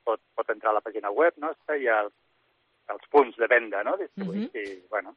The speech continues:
Speaker 1: a, a més a més del, de la, de la compra online.
Speaker 2: Exacte.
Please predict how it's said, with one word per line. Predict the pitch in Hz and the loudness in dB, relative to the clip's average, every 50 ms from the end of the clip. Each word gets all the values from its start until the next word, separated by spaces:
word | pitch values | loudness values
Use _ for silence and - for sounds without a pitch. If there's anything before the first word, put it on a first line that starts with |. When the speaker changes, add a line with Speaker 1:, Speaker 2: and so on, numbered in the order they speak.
| _ - | _ -6
Speaker 1:
a, | 104 - - - | -6 -6 -4 -4
a | - | 0
més | 120 120 - | 0 2 2
a | - | 4
més | 113 120 123 117 | 4 4 4 6
del, | 131 127 127 117 | 4 4 4 2
de | 113 113 104 | -2 -2 -2
la, | 104 101 101 98 95 92 - _ _ _ _ _ _ _ _ _ - | -2 -4 -4 -4 -6 -8 -12 _ _ _ _ _ _ _ _ _ 0
de | 117 | 0
la | 117 | 4
compra | - 139 131 127 123 | 4 4 4 6 4
online. | 120 113 104 - - - - - | 4 4 2 -4 -6 -6 -6 -6
Speaker 2:
Exacte. | 175 160 156 170 170 160 - - 143 | -4 -2 2 2 2 2 0 -4 -6